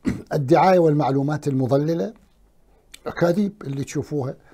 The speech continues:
مثلا في لبنان تحدثوا عن مثلا أن هؤلاء المسعفين، المسعفين أنهم أعضاء في حزب الله وفي المقاومة العسكرية، وتم استهدافهم واستشهد العديد منهم. في العراق أيضا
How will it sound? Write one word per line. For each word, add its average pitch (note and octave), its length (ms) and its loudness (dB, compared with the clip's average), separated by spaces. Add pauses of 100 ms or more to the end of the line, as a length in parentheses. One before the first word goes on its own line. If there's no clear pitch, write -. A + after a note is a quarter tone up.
(340)
مثلا B2+ 360 -4
في C#3 160 -2
لبنان D3+ 420 0
تحدثوا B2+ 600 -6
عن A#2+ 160 -4
مثلا A#2 500 -8
أن A#2+ 140 -6
هؤلاء C3 500 -2
المسعفين، D3 840 -2 (380)
المسعفين G3 760 0 (500)
أنهم D#3 480 0 (560)
أعضاء C#3+ 400 2
في C#3+ 180 -4
حزب A#2+ 260 -4
الله C#3 420 -4
وفي C3+ 240 -6
المقاومة C#3+ 580 -4
العسكرية، C3+ 640 -2
وتم D3+ 360 -6
استهدافهم C3+ 800 -6
واستشهد B2+ 500 -8
العديد A2+ 480 -4
منهم. F#2 280 -10
في - 140 -4
العراق F#3 400 2
أيضا F3+ 420 2